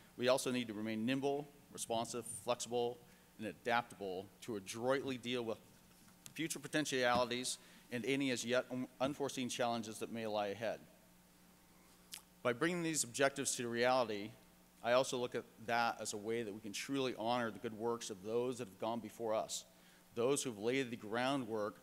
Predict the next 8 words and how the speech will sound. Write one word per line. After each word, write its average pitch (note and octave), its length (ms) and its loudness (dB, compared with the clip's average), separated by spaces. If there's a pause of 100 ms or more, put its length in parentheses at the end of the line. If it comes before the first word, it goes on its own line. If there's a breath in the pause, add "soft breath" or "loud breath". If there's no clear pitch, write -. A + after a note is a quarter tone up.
(120)
for A2+ 100 -8
continued A#2 400 -6
success. - 580 -2 (560 loud breath)
All D3 220 4
of B2 100 -4
us, A2 400 -2 (520)
working C3 300 -2
together, A2+ 580 4